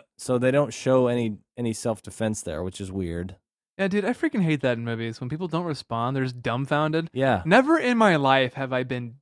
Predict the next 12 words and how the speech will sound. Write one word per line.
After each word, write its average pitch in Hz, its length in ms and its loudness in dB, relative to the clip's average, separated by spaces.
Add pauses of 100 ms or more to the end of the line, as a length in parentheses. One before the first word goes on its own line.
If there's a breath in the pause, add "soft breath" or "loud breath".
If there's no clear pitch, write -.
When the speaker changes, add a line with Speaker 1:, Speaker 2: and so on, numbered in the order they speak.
(120)
Speaker 2:
dumbfounded 123 720 -4
by 113 140 -2
being 110 180 -2
Speaker 1:
Never. 117 340 4
Speaker 2:
confronted. 85 340 -4
I 156 140 4
say 247 260 6
something. 120 800 0
It's - 160 -4
not 254 140 4
always 196 220 6
smart. 143 560 2